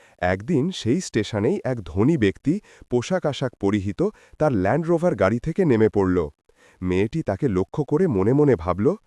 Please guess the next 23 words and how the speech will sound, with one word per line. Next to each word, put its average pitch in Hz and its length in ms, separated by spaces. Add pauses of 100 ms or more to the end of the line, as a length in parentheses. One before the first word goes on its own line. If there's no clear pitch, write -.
(320)
"এ 104 140
যে 156 120
কোনো 208 340
উচ্চপদস্থ 170 720
লোক, 101 300 (320)
যদি 98 360
এর 135 240
পাদুকা 95 400
পরিষ্কার 135 480
করি, 117 280 (240)
তাহলে 123 320
তো 151 100
মোটা 104 320
অঙ্কের 170 340
রোজগার 104 380
হবে।" 85 320 (600)
এই 104 200
চিন্তায় 98 520
সে 147 180
সেই 165 220
ব্যক্তির 98 380
কাছে 160 280
গিয়ে 180 180